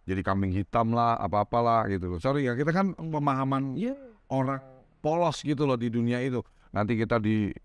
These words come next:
Speaker 1: dijadikan kambing hitam apa-apa, tiba-tiba pakai baju oranye, amit-amit.
Speaker 2: Iya, iya, iya.
Speaker 1: Jadi, maju mundurnya di situ sih, Bro. Kalau dibilang kepengen, kepengen, Bro.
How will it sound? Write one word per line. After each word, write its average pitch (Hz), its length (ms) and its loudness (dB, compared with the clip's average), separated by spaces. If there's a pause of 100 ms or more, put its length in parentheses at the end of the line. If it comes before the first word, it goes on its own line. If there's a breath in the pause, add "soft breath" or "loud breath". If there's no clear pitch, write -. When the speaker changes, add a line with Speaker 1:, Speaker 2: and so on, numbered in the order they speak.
(240)
Speaker 1:
dijadikan 101 560 2
kambing 104 280 0
hitam 110 360 0
apa-apa, 113 400 2
tiba-tiba 101 400 0
pakai 110 180 2
baju 98 240 0
oranye, 113 300 0
amit-amit. 104 500 0 (380)
Speaker 2:
Iya, - 80 -20
iya, - 160 -20
iya. - 200 -20 (120)
Speaker 1:
Jadi, 127 260 0 (1080)
maju 127 340 -2
mundurnya 135 400 0
di 127 80 2
situ 135 220 0
sih, 120 100 0
Bro. 98 160 -2
Kalau 143 240 0
dibilang 151 320 0
kepengen, 165 460 -2
kepengen, 139 420 -2
Bro. 90 240 -4